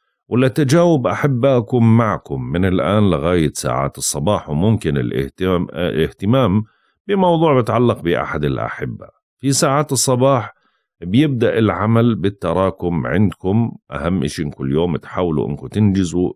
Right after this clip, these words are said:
اللي بتقدروا عليه من العمل دون إهمال صحتكم. هذا يوم مناسب لممارسة نشاط بدني. ممكن تشتكي من الإرهاق بسبب كثرة الضغوط.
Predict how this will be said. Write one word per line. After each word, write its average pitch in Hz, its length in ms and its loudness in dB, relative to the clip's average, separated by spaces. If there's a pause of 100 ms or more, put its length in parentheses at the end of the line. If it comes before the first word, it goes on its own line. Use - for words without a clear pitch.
اللي 95 160 0
بتقدروا 123 520 0
عليه 101 300 2
من 101 220 2
العمل 69 640 -2 (460)
دون 165 280 2
إهمال 104 500 2
صحتكم. - 720 -8 (240)
هذا 85 280 0
يوم 65 400 0
مناسب 107 520 0 (440)
لممارسة 131 760 0
نشاط 95 480 -2
بدني. 71 680 -2 (500)
ممكن 185 420 2
تشتكي 156 560 0
من 127 200 4
الإرهاق 92 640 0
بسبب 92 400 0
كثرة 76 480 -6
الضغوط. 82 600 -2